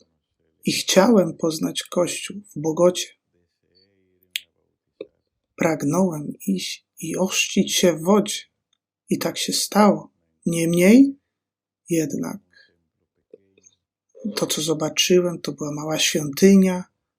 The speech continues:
i być może, może przesadzam. Wybaczcie mi, bracia, z tamtej epoki.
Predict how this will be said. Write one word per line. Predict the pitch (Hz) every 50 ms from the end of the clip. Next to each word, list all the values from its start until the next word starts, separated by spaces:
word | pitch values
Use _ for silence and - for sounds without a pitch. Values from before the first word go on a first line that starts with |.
| _ _ -
i | 170 147
być | - - 110 - - - 180
może, | 165 170 170 165 165 165 170 170 170 165 160 _ _ _ _ _ _ _ _ _ _ _ _ _ _ _ _ _ _ _ _ _ - 151
może | 147 151 151 165 170
przesadzam. | 165 - - - 170 151 - - - 160 165 180 175 170 - - 85 170 165 _ - -
Wybaczcie | 175 151 156 165 180 180 - - - - - 180 170
mi, | 165 160
bracia, | 151 156 160 160 170 180 180 - - 190 175 170 175 _
z | - - - - -
tamtej | - - 165 156 - 165 156 156 170 - -
epoki. | - 165 - - 170 175 185 185 180 - - - -